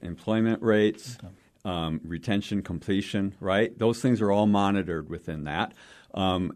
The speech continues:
Speaker 1: and then the student, the graduate's ability to pay back the loans, what, what that rate is. So those are all things looked at there. And, um,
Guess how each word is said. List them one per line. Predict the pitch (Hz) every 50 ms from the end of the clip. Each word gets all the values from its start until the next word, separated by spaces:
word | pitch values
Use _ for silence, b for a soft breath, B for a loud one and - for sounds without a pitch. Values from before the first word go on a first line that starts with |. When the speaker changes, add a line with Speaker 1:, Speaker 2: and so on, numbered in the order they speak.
| -
Speaker 1:
and | 120 117 110 110
then | 120 123 120 117 113 107 -
the | 107 113 104 98
student, | - - 120 107 110 107 104 -
the | 107
graduate's | - 107 107 101 101 90 101 101 - -
ability | 101 85 95 90 90 90 85 87 82
to | 85 82
pay | - 104 87 85
back | 73 80 67 69 - - _ - - _ _ _ _ _ _ _ _
the | 85 82
loans, | 76 69 - - - - - -
what, | - 85 85 - _ _ _ _ _ _ _ _
what | - 92 90 -
that | - 87 80 73 - -
rate | - 80 71 64 -
is. | - - - - - _ b b b b b b b
So | b - 120
those | 123 143 165 160
are | 156 139 135
all | 135 135
things | 131 - 139 135 127 113 117
looked | 117 131 135 - 113
at | 90 - -
there. | - 73 71 - - - -
And, | 101 101 101 101 98 95 95 b b b b b b b b b b
um, | - 117 110 107 104 101 101 98 -